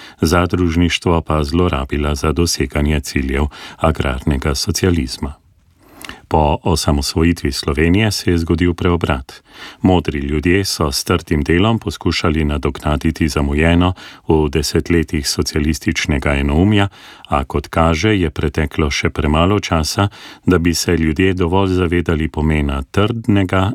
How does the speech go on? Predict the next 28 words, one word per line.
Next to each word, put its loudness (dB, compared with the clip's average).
in 0
vzajemnega 2
stanovskega -2
povezovanja 0
in 2
nastopanja. -2
Kmetstvo, 2
trdno 0
povezano -2
med -4
seboj, 2
je 2
torej 0
očitno 0
postalo 0
kamen 0
spotike. -4
In 4
če 0
oblasti 0
v -2
minulih 0
mesecih -4
z 2
različnimi 0
igricami 0
v 0
ozadju 0